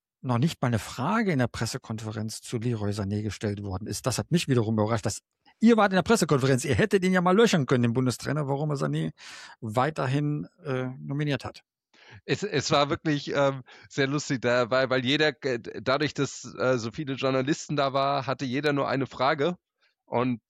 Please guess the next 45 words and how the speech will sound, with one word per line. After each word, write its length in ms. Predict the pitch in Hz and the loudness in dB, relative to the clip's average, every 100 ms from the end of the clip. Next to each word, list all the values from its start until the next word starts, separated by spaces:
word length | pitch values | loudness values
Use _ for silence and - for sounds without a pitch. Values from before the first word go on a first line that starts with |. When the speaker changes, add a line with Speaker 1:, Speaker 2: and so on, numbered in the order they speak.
| - | -6
Speaker 2:
ähm, 460 | - 117 117 120 92 | 0 0 0 -2 -4
hinten 340 | 110 156 - | 0 0 0
raus 320 | 143 131 156 - | 0 2 2 0
hätte 100 | 143 | -4
ich 100 | 143 | -4
mich 120 | 123 | 0
gern 180 | 131 156 | 0 2
nochmal 200 | 160 147 | 2 0
gemeldet, 500 | 135 135 156 160 113 | 0 0 0 -4 0
weil 200 | 123 135 | 0 0
ich 300 | 143 - - | -4 -8 -18
Julian 460 | - 131 131 151 147 | -12 -6 -4 0 0
Nagelsmann 440 | 143 147 - 135 | 0 -4 -2 -2
sehr 200 | 120 147 | 0 -2
gerne 240 | 151 151 147 | 0 -2 -2
noch 180 | 147 | -4
gefragt 480 | - 127 123 147 - | -8 -8 -6 -6 -6
hätte 220 | 151 139 | -8 -4
nach, 220 | 135 135 123 | -2 -2 -4
wie 160 | 131 | -2
er 80 | 160 | 0
denn 160 | 131 139 | 0 -2
in 120 | 135 | -2
der 120 | 123 | -4
Offensive 520 | 127 139 131 165 143 | -2 -4 -4 -6 -6
plant. 460 | 104 104 87 90 - _ _ _ _ _ _ | -6 -4 -4 -6 -18 _ _ _ _ _ _
Ähm, 320 | 127 113 113 | 0 0 0
und 240 | 110 120 110 | -2 -2 0
dann 300 | 127 135 131 | 0 0 -2
sozusagen 580 | 135 120 131 127 135 | -4 -4 -2 0 0
diese 240 | 117 120 123 | -2 -4 -2
Namen 460 | 120 120 135 139 | 0 2 0 -2
alle 240 | - 127 135 | -2 -2 -2
zusammen 420 | - 120 139 151 - | -4 -2 0 0 -4
abgedeckt 560 | 107 - 110 104 - | -4 -4 -2 -4 -2
hätte. 520 | 110 113 110 110 92 95 | -6 -2 0 0 -2 -2
Wirtz, 580 | 131 139 139 123 - - - | 2 4 2 0 -10 -18 -4
Havertz 720 | 143 147 151 147 139 - - | 2 2 4 2 0 -6 -4
war 180 | 123 120 | 0 2
auch 180 | 151 | 0
gar 180 | - 160 | -2 -8
kein 220 | - 165 170 | -6 -6 -2
Thema, 400 | 180 202 196 160 | 0 4 4 2
obwohl 300 | 113 147 143 | 0 0 2
der, 200 | 139 | 0